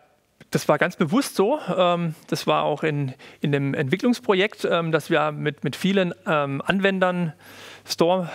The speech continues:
Stores, Managern, Marken et cetera gesprochen haben und die auch gesagt haben, die wollen die Schnittstelle gar nicht immer offen haben, sondern das ist für die eine Sicherheitslücke und die haben gesagt, ich möchte die B L E-Schnittstelle nur dann öffnen, wenn ich was tun möchte, wenn ich was verändern möchte. Und deswegen haben wir dann,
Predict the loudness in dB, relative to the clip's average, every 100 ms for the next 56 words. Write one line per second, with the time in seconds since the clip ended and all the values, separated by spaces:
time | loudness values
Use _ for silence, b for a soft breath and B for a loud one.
0 | -10 0 2 2 0 -4 0 2 2 2
1 | 0 0 -2 0 0 2 0 2 0 2
2 | 0 -2 B B B -2 0 2 2 0
3 | -4 -2 0 0 0 0 0 0 0 0
4 | -2 -4 -2 -2 0 2 2 0 0 -2
5 | 0 0 2 0 0 0 0 0 2 2
6 | 0 -6 B B B -4 -2 -2 -4 0
7 | 0 2 0 0 2 0 0 0 2 2
8 | 2 2 0 0 0 -2 -2 -2 0 2
9 | 2 0 B B B B -4 0 2 0
10 | 0 2 0 0 -2 0 2 2 0 2
11 | 0 0 -2 0 2 2 0 B B 0
12 | 0 2 -2 0 0 2 0 -2 -2 0
13 | 0 2 0 2 -2 -2 -4 -6 -6 B
14 | B -2 -2 2 2 2 0 0 2 2
15 | 0